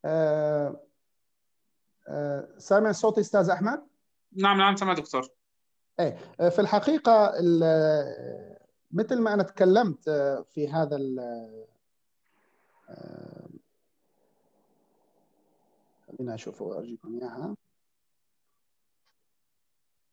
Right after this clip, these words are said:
Speaker 1: آه،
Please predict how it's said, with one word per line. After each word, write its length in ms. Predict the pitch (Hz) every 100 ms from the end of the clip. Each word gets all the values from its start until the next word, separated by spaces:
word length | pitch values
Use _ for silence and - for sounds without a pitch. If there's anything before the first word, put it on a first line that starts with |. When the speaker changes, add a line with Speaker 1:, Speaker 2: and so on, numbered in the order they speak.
| _ _ _ _ _ _ _ _ _ _ _ _ _ _ _ _ -
Speaker 1:
آه، 460 | 156 160 156 156